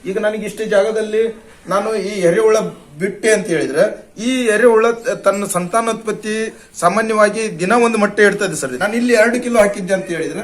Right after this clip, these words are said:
ನನಗೆ ನಾಲ್ಕು ಕಿಲೋ ಆಗ್ತದೆ ಸರ್. ಅದು one, one to double ಆ ಥರ ವಂಶಾಭಿವೃದ್ಧಿ ಮಾಡ್ಕೊಳ್ತದೆ ಸರ್. ಹಂಗಾಗಿ ಇದು ಮೂವತ್ತು ಕಿಲೋ ಅಷ್ಟೇ ಅಲ್ಲ, ನಾನು ಮೂವತ್ತು ಕಿಲೋ ಜಾಸ್ತಿನೇ ತೇ-, ಮ-, ಉತ್ಪಾದನೆ ಮಾಡ್ಕೊಂಡು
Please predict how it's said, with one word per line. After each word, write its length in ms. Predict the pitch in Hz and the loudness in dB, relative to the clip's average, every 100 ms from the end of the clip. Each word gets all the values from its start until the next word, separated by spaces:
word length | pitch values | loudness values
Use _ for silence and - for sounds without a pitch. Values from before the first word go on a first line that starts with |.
| 196 | -10
ನನಗೆ 180 | 220 226 | -10 -4
ನಾಲ್ಕು 360 | 202 254 240 | 0 0 -2
ಕಿಲೋ 220 | 196 208 208 | -6 0 0
ಆಗ್ತದೆ 360 | - - 156 | 0 -4 -10
ಸರ್. 100 | 135 | -10
ಅದು 180 | 123 131 | -10 -10
one, 200 | 147 214 | -8 -8
one 280 | - 202 214 | -6 -6 -4
to 60 | 262 | -2
double 340 | 190 240 233 202 190 170 | 0 0 -2 -2 -2 -2
ಆ 80 | 180 | -4
ಥರ 180 | 202 208 | -4 -6
ವಂಶಾಭಿವೃದ್ಧಿ 640 | 170 170 202 214 202 170 | -6 -4 -4 -4 -6 -10
ಮಾಡ್ಕೊಳ್ತದೆ 560 | 196 135 135 185 147 - | -8 -10 -6 -6 -6 -12
ಸರ್. 100 | 123 - - - - | -14 -16 -20 -12 -4
ಹಂಗಾಗಿ 360 | 233 247 240 | 0 0 0
ಇದು 140 | 233 185 | -6 -4
ಮೂವತ್ತು 360 | 185 226 247 | -2 -2 -4
ಕಿಲೋ 180 | 240 226 | -2 2
ಅಷ್ಟೇ 200 | 202 190 | 2 2
ಅಲ್ಲ, 160 | 185 208 | 0 0
ನಾನು 180 | 202 | -4
ಮೂವತ್ತು 280 | 170 180 202 | -4 -6 -6
ಕಿಲೋ 180 | 196 196 | -4 -4
ಜಾಸ್ತಿನೇ 480 | 180 131 - 202 202 | -4 -6 -8 -8 -8
ತೇ-, 240 | 165 160 | -8 -8
ಮ-, 600 | 147 143 139 139 135 127 - - - 156 | -6 -6 -6 -8 -10 -12 -16 -20 -16 -14
ಉತ್ಪಾದನೆ 380 | 151 185 165 | 2 2 2
ಮಾಡ್ಕೊಂಡು 680 | 151 156 156 175 170 196 - | -2 -4 -2 -4 -2 -4 -6